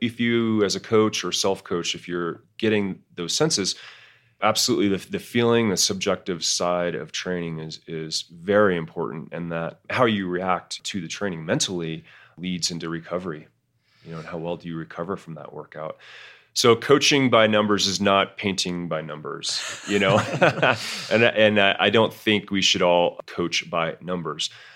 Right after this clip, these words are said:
It, the way I look at it is historically we've been coaching, maybe before power meters, we were coaching in a two-dimensional world.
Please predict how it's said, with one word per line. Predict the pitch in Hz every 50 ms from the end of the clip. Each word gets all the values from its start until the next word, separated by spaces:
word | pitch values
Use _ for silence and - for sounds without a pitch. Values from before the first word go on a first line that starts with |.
| - _ _ _ _
It, | - 113 107 - 117
the | 117
way | 131 143 170 202
I | 208
look | 175 139 131 135 127
at | 107 104 104
it | 104 - -
is | 98 101 98 95 92 92 - - - _ _ _ _ _ _ _ _ _
historically | - 135 131 - - 151 160 165 165 165 117 107 104 101
we've | 98 104 110 113 110
been | 107 110 104 98 95 92
coaching, | - - - 104 101 101 - - 104 95 92 90 87 87 87 87 87 85 85 87 90
maybe | 80 87 87 87 85
before | 82 87 85 - - - 87 90 90 87 87 85 82
power | 82 - - 78 78 80 78
meters, | 80 82 80 80 80 82 85 -
we | 95 104 117
were | 127 123 110 98
coaching | - - - 107 104 - - 104 92 90 90
in | 85 85
a | 80 78 73 _ -
two-dimensional | - - - - 95 95 95 92 92 90 87 82 82 - 82 82 80 82 80 - - 85 80 78 78 80 - _
world. | - 67 80 65 - - - - -